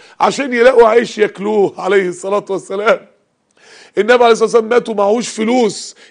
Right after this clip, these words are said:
يجيب زيت ينور بيه المصباح. السيدة عائشة استلفت زيت من الجيران عشان تنور بيه المصباح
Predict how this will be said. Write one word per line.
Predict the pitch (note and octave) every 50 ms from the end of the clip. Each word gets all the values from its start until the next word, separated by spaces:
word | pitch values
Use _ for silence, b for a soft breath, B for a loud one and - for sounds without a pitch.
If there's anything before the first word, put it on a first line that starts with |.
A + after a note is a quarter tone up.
| b
يجيب | - G#3+ G#3 F#3+ C4+ A#3+ -
زيت | D#3+ C#3+ A#3 C4 C4 B3 G#3 - - - - -
ينور | G3 G3 G#3 G#3+ G#3+ A3+ A#3 B3 B3+ A3+ G#3+ F#3+
بيه | F3 G#3+ A3+
المصباح. | G#3 F#3 G3+ F3 D3+ F#3 G#3+ -
السيدة | E3 - A3+ A#3 A3 G#3
عائشة | G3 - - A3+
استلفت | G#3+ A3 - - B3 B3 A#3 - - G#3+ E3+
زيت | D#3+ E3+ G#3+ A#3+ B3 A#3 F#3+ E3+ - _ _ B B B B B B
من | - G#3+ A3+
الجيران | A#3 F#3+ E3 G#3 G#3+ A3+ A#3+ A3+
عشان | G3+ E3+ - - A3+ F#3
تنور | - G3+ G#3 G#3+ G#3+ G#3 G3
بيه | D#3+ G3 G3+ G3
المصباح | F#3+ F#3 F3+ - - F3+ G3+ G3+ F3+ - -